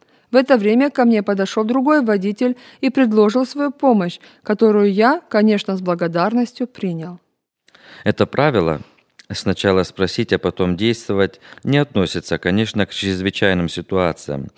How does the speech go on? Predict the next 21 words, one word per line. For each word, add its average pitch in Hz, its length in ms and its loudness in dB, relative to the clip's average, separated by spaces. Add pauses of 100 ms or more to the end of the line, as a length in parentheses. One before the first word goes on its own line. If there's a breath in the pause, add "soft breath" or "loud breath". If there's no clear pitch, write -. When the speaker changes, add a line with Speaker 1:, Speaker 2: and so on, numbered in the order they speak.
(240 loud breath)
Speaker 2:
когда 98 240 0
надо 101 280 2
принимать 95 480 0
решение 107 400 0
молниеносно, 107 880 0 (320 loud breath)
если, 95 420 0
например, 95 460 2
кто-нибудь 98 420 0
упал, 101 480 0 (160)
или 85 320 -2
в - 80 -18
тех 95 220 -2
случаях, 104 500 -2
когда 87 320 0
совершенно 87 640 -2
ясно, 80 460 -2 (260 loud breath)
что - 220 -4
помощь 113 500 0
желательна 87 800 0
или 90 180 -2
необходима. 90 800 -2